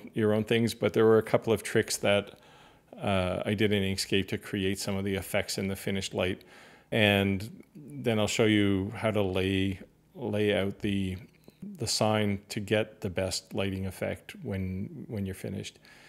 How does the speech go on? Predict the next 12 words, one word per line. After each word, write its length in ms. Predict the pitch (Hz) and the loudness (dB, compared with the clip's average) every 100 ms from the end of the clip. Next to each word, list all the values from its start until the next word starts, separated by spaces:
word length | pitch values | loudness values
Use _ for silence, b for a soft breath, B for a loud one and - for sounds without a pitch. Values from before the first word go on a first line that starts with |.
| B B _ | B B _
And 640 | - 101 101 101 98 98 - | -2 2 2 2 0 -4 -6
then 240 | 104 107 | -2 -2
it's 140 | 113 127 | 0 0
up 120 | 113 | 2
to 100 | 117 | 2
you, 320 | 147 104 98 | 2 0 0
and 200 | 98 101 | 0 0
you 120 | 104 | -2
can 160 | 110 98 | -4 -4
create 240 | 110 104 | -2 -2
your 120 | 110 | 0
own. 180 | 104 92 | -2 -4